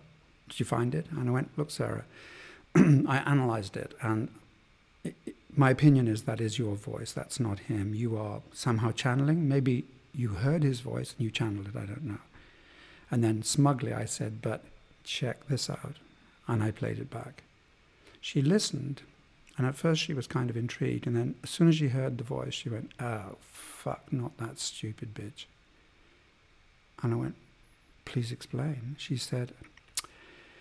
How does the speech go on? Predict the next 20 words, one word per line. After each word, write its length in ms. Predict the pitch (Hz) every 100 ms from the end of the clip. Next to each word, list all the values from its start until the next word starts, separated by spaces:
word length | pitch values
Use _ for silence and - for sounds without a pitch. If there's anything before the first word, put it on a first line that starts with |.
| - - - _ _ _ -
"It's 160 | 143 -
this 200 | 196 165
woman. 420 | 139 135 123 120
She 140 | 156
came 220 | 147 151
to 100 | 151
stay 280 | 139 - 131
with 180 | 117 113
me 100 | 113
in 140 | 107
Los 200 | 107 104
Angeles. 460 | 120 104 107 107 107
She 180 | - 127
was 260 | 113 - - -
a 40 | 127
little 160 | 120
bit 180 | 110 117
bipolar. 760 | 110 107 - 113 110 113 107 107
She 320 | - - 110
was 680 | 117 110 110 110 104 104 -